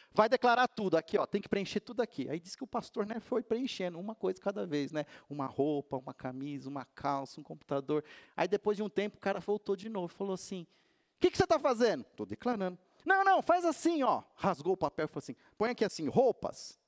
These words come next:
Põe aqui, lembrancinhas. Põe aqui, computador." Aí foi embora. Aí depois voltou. "Fez?" Aí ele pegou o papel e falou assim: Isso é uma, é uma, é história de verdade. "Risca aqui, ó, roupas, deixa pra lá.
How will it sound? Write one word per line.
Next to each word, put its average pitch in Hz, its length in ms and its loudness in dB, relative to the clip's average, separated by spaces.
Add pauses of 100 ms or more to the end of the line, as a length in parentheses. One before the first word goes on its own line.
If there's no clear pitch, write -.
(480)
Põe 208 140 2
aqui, 196 160 2
lembrancinhas. 233 960 0 (120)
Põe 220 140 -2
aqui, 196 220 -4
computador." 208 600 -4 (720)
Aí - 80 -10
foi - 160 -4
embora. 127 300 -4 (1200)
Aí 165 140 0
depois 185 220 0
voltou. 170 320 -2 (360)
"Fez?" 262 500 0 (260)
Aí 180 120 2
ele 202 80 -2
pegou 190 220 2
o - 20 0
papel 185 260 2
e 180 40 -2
falou 185 160 -2
assim: 143 260 -8 (480)
Isso - 140 -4
é 190 40 0
uma, 202 200 -2
é 156 80 0
uma, 190 300 -4
é 135 220 0
história 175 300 -6
de 175 100 -10
verdade. 240 300 -4 (680)
"Risca 277 300 4
aqui, 214 180 0
ó, 123 120 2 (580)
roupas, - 500 0
deixa 175 160 -4
pra 160 140 0
lá. 95 180 -2